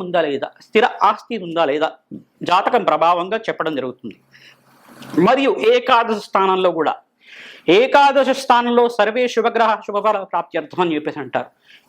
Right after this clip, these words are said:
ఏకాదశ స్థానం ఎప్పుడైనా కానీ రాజయోగ కారణం అవుతుంది. ఎప్పుడైనా కానీ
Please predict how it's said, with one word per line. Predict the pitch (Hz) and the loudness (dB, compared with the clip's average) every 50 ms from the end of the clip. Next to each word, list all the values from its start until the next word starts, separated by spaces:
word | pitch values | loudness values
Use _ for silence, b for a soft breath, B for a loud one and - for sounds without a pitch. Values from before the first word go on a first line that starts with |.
| - 127 170 185 | -2 0 2 2
ఏకాదశ | 196 190 233 233 226 220 226 226 226 226 208 - | 2 2 2 2 4 4 2 0 -2 -4 -8 -2
స్థానం | - 220 214 214 214 208 202 | 0 0 2 2 2 0 0
ఎప్పుడైనా | 208 214 220 214 220 214 208 190 | 0 0 0 0 0 -2 -2 -2
కానీ | 196 208 226 240 - _ _ _ _ _ _ 120 123 131 | -4 -4 -4 -8 -12 _ _ _ _ _ _ -2 0 2
రాజయోగ | 143 175 220 226 247 285 269 254 247 233 226 240 214 | 2 2 2 0 -2 -2 0 0 0 0 -2 -2 0
కారణం | 190 202 202 202 202 185 | -2 0 0 -2 -4 -4
అవుతుంది. | 170 175 175 _ 170 160 156 151 | -6 -8 -10 _ -6 -4 -4 -4
ఎప్పుడైనా | - 175 175 165 160 151 147 - | 0 0 0 0 0 -4 -6 -6
కానీ | 110 - | -6 -6